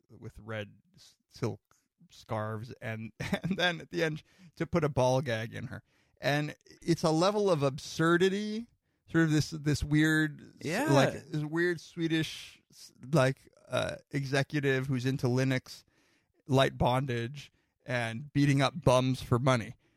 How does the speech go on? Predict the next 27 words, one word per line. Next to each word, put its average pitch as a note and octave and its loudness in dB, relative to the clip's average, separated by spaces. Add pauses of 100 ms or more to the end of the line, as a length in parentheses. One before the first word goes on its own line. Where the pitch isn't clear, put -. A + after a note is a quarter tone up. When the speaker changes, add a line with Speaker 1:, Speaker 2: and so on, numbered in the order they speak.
Speaker 1:
right? C3+ 4
Like, C#3+ 2
he's, F3 4
<laughs> - 2
he's F3+ 6 (300)
Speaker 2:
I - 2
mean, - 6
Speaker 1:
like, - 6
Speaker 2:
right, A#3 -6
it A#3 -4
would B3+ -6
be C4+ 0
weird C4 0
if A#3 0
that G#3+ -2
was F3+ -4
real, A3 -4 (240)
right? E3 0 (180)
I C3+ -10
mean, G3 -6
that G#3 2
Speaker 1:
Right. B3+ 0
Speaker 2:
would A#3+ -2
be A3 2
fucked - 0
up F3 -4
too. A#3 -2